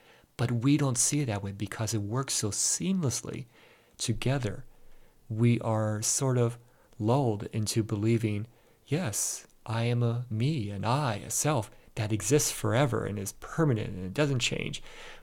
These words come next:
He needed to wake us up to that, because what happens is with that belief,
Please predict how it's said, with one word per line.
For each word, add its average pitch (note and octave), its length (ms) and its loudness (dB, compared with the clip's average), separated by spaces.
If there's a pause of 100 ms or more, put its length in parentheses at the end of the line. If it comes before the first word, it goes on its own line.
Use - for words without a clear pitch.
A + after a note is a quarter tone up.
(520)
He D3+ 180 2
needed D3 240 4
to B2+ 100 0
wake A#2 220 2
us - 160 0
up A2+ 120 -2
to - 100 -6
that, - 200 -8 (240)
because A#2 320 4
what A2 360 0
happens - 480 -4
is A2 260 -6 (480)
with C3+ 220 4
that A#2 220 2
belief, A2 440 -2